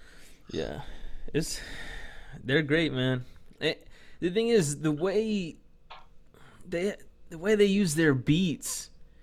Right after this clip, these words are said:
like, I, there's so many artists I would just say, "Man, I wish they had a, a beat like they. I wish they gave them a beat," because, like,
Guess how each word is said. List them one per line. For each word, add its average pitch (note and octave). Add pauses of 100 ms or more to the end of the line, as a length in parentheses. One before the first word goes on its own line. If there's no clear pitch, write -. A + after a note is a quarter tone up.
(240)
like, D3+
I, F3+
there's A3
so A3+
many G3
artists D3+
I D3
would C#3+
just C#3
say, C3
"Man, C3
I C3+
wish D3
they C3+
had B2
a, A2+ (340)
a B2+
beat B2+
like A2+ (340)
they. A#2+
I A#2
wish B2+
they A#2+ (340)
gave C3
them A#2+
a A2+
beat," A2 (680)
because, B2+
like, C3